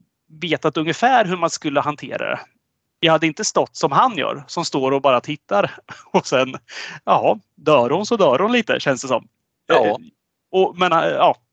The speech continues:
Speaker 1: till slut så lyckas ju en doktor i alla fall komma fram där. Vilken tur att de har en doktor ändå.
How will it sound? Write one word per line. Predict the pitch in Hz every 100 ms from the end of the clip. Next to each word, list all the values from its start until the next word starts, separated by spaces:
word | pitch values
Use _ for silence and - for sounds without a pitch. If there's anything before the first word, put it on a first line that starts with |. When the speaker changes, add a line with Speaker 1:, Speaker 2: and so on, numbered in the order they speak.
| -
Speaker 1:
till | 156
slut | 170 156
så | 156
lyckas | 143 143 139
ju | 143
en | 139
doktor | 135 - - 143
i |
alla | 147
fall | - -
komma | 135 127
fram | 151 147 117
där. | 110 - _
Vilken | 135 143
tur | 170 160
att | 147
de | 139
har | 156
en | 143
doktor | 113 - 117
ändå. | 120 113